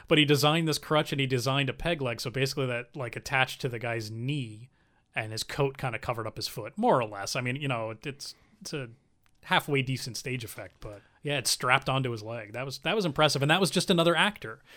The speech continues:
So that's the other thing. I-, if you're, if you've cast a show and you still need, like, a prop person or a sound person or something like that, talk to your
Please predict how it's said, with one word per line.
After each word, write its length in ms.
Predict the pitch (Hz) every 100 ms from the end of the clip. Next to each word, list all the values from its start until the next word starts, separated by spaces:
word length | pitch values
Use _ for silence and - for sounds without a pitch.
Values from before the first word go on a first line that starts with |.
| -
So 100 | -
that's 180 | 202 240
the 100 | 196
other 140 | 220 240
thing. 320 | - 127 - _ -
I-, 40 |
if 300 | 180 180 175
you're, 300 | 220 233 202 - - - -
if 160 | 196 160
you've 160 | 254 -
cast 360 | 226 240 -
a 40 | 190
show 300 | - 143 139
and 80 |
you 80 | 143
still 340 | 139 - 170 170
need, 640 | 147 160 180 147 131 120 _ _ _
like, 160 | 170 147
a 60 | 165
prop 360 | - 143 -
person 320 | - 123 - 120
or 100 | 120
a 40 |
sound 340 | - 143 139
person 220 | 135 120 120
or 40 |
something 180 | 135 120
like 120 | 113
that, 200 | 120 107 - _ _ _
talk 220 | - 233 -
to 80 |
your 260 | 254 214